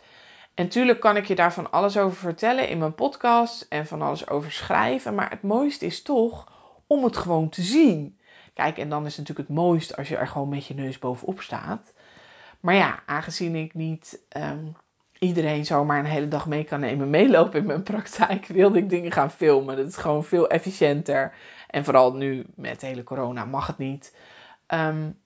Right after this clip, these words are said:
maar het valt me nog niet helemaal mee zoals ik bedacht had. Cliënten vinden het wel heel leuk.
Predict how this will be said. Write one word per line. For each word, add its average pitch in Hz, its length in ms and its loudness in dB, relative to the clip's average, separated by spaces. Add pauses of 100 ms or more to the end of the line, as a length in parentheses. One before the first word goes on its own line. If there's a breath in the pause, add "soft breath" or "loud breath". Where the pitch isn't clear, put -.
(200)
maar 233 240 -2
het - 160 -14
valt 285 280 0
me 262 80 -6
nog 254 160 -8
niet 302 180 -8
helemaal 262 280 -2
mee 117 220 -6
zoals - 240 -8
ik 151 60 -18
bedacht 123 340 -10
had. - 440 -12 (1040)
Cliënten 208 400 4
vinden 202 200 2
het 175 100 -4
wel 190 140 8
heel 180 160 6
leuk. 165 520 4